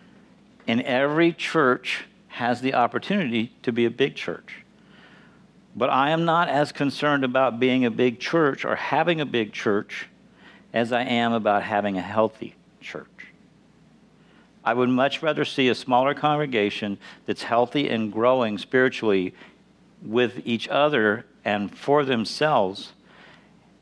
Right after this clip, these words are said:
and slowly adding to their body, rather than one that's bringing in fifty to a hundred people every weekend,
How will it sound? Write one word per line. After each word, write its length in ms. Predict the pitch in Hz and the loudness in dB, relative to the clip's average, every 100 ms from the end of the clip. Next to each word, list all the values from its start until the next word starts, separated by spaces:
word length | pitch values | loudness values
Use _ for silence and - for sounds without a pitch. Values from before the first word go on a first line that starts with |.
| - | -4
and 200 | 117 110 | -4 -4
slowly 880 | - 139 143 160 185 165 127 101 - - | -6 0 2 4 4 2 0 -2 -8 -4
adding 460 | 107 98 98 92 - _ | 0 0 0 -4 -10 _
to 100 | - | -4
their 140 | 104 107 | -2 0
body, 480 | 92 85 82 82 - _ _ _ - _ _ | 2 2 0 -4 -10 _ _ _ -20 _ _
rather 240 | 113 120 139 | -2 0 2
than 200 | 135 131 | 2 2
one 220 | 127 123 | 2 2
that's 160 | 117 117 | -2 -4
bringing 360 | 117 123 120 | -2 0 0
in 300 | 120 113 113 - - - _ | 0 2 0 -4 -20 -20 _
fifty 300 | - 143 - | -6 -4 0
to 80 | 127 | 0
a 40 | 117 | 2
hundred 280 | 131 123 | 0 -2
people 420 | - 131 120 120 - | -2 -2 0 0 2
every 240 | 117 113 | 2 2
weekend, 640 | 113 170 160 113 104 101 | 2 0 0 0 0 -2